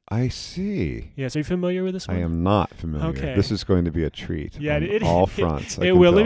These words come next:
Speaker 2: me, let me read you a, a short quote,
Speaker 1: Okay.
Speaker 2: uh, from a reviewer about the song. So, Melody Maker described the song as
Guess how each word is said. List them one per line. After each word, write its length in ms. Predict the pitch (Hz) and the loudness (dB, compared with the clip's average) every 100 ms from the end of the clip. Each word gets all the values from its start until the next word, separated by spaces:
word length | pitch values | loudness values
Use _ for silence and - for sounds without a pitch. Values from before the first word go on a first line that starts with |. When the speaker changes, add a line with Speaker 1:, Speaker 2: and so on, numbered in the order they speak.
| 254 | 4
Speaker 2:
me, 60 | |
let 80 | 233 | 2
me 100 | 277 | 2
read 200 | 262 247 | 2 0
you 100 | 202 185 | 2 0
a, 180 | 156 | 2
a 40 | 165 | -2
short 220 | - 160 | -2 -4
quote, 500 | - 156 147 147 - - | -2 0 2 0 -4 -10
Speaker 1:
Okay. 240 | 180 92 80 | -6 -2 -2
Speaker 2:
uh, 240 | 143 143 | 0 0
from 200 | 143 156 | 0 0
a 60 | 143 | 0
reviewer 600 | 135 135 123 131 135 131 | 2 0 2 2 2 2
about 240 | 123 123 120 | 2 0 -2
the 80 | |
song. 360 | 120 135 123 117 - _ - | -4 -2 -2 -4 -12 _ -8
So, 260 | 165 160 | -2 -2
Melody 440 | 170 170 196 233 240 | 0 0 2 2 2
Maker 360 | 190 180 185 | 4 4 4
described 460 | 156 143 151 147 139 | 2 2 2 2 2
the 80 | 143 | -2
song 300 | - 143 139 | 0 0 0
as 240 | 143 131 | -2 -4